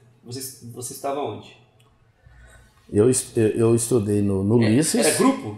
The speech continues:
Speaker 2: É, eu, grupo, o Ulisses Valente, né? Depois, eh, aí eu fui pro Coronel Luiz Alves. Né,
Speaker 1: Até
Speaker 2: por
Speaker 1: a quarta série?
Speaker 2: Ah, não, até, até a quinta série foi no Ulisses, né?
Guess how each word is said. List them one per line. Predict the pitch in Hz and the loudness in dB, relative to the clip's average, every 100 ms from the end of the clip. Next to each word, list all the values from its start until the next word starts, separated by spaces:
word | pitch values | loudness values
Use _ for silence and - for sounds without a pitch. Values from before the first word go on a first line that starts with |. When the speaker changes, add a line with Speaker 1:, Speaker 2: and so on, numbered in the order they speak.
| - | -4
Speaker 2:
É, | 107 95 104 | 0 0 0
eu, | 98 | 0
grupo, | 85 107 - - | 0 -4 -6 -6
o | 95 87 87 | -2 0 0
Ulisses | 87 113 117 95 | 2 0 0 -2
Valente, | 92 85 82 131 - | -4 -2 -4 -4 -4
né? | 101 123 196 - - - _ - | -4 -4 -6 -10 -20 -20 _ -4
Depois, | 101 - 98 104 117 120 117 - | -4 -4 -4 -2 0 -2 -4 -6
eh, | 101 98 95 90 90 - - 101 | -4 -4 -4 -6 -12 -16 -12 -6
aí | 101 | -4
eu | |
fui | 101 113 | -4 -6
pro | 113 135 135 131 123 110 101 - | -6 -2 0 2 0 -2 -8 -2
Coronel | 135 127 117 143 | 2 4 2 0
Luiz | 165 110 | -2 -4
Alves. | - - - - - - _ _ _ _ _ _ _ _ _ _ _ _ - | -8 -10 -12 -14 -16 -20 _ _ _ _ _ _ _ _ _ _ _ _ -10
Né, | 107 | -4
Speaker 1:
Até | 117 98 | -2 0
Speaker 2:
por | |
Speaker 1:
a | 120 - | 0 0
quarta | 151 147 117 | -2 -4 -6
série? | 156 170 214 | -6 -6 -4
Speaker 2:
Ah, | 117 | -2
não, | 120 92 | 0 0
até, | 90 110 120 101 | -2 0 0 -2
até | 110 135 | -4 -2
a | 147 | -2
quinta | 147 135 107 | -4 -4 -4
série | - 107 110 | -2 -2 -2
foi | 107 107 | -2 -2
no | 113 | -2
Ulisses, | 101 156 - - 113 | -2 -4 -4 -6 -4
né? | 147 | -6